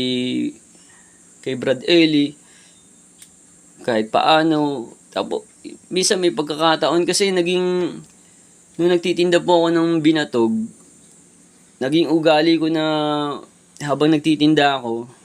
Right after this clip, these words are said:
ini-encourage ko yung mga tao na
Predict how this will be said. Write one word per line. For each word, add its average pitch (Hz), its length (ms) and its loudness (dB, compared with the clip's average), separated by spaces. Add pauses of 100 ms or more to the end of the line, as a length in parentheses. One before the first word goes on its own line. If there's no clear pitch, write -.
(240)
ini-encourage 151 800 2
ko 170 140 0
yung 160 160 -2
mga 147 160 -8
tao 123 320 0
na 123 480 -4